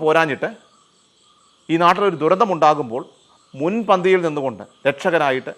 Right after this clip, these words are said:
പത്രസമ്മേളനം നടത്തി കേരളത്തിൻ്റെ നാഥനായി മാറുന്ന പിണറായിയെ നിങ്ങൾ എന്തുകൊണ്ട് കണ്ടില്ല? അങ്ങനെ ജനങ്ങൾക്ക് ഇത്രയധികം നന്മകൾ ചെയ്ത പിണറായിയെ നിങ്ങൾ എന്തുകൊണ്ട് കണ്ടില്ല മിസ്റ്റർ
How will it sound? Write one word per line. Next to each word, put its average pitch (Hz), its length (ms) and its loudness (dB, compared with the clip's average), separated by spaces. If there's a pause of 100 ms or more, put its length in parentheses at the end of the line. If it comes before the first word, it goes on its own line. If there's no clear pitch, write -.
(420)
പത്രസമ്മേളനം 156 600 2
നടത്തി 120 240 -6 (500)
കേരളത്തിൻ്റെ 165 440 4 (180)
നാഥനായി 143 460 2
മാറുന്ന 131 300 -2
പിണറായിയെ 135 440 -2
നിങ്ങൾ 131 220 -8
എന്തുകൊണ്ട് 139 360 -6
കണ്ടില്ല? 101 240 -12 (480)
അങ്ങനെ 202 240 4
ജനങ്ങൾക്ക് 185 340 2
ഇത്രയധികം 180 440 0 (300)
നന്മകൾ 160 320 0 (100)
ചെയ്ത 139 160 -4 (260)
പിണറായിയെ 123 460 -2 (600)
നിങ്ങൾ 175 240 -2
എന്തുകൊണ്ട് 160 360 -4 (580)
കണ്ടില്ല 127 260 -2 (100)
മിസ്റ്റർ 113 260 -12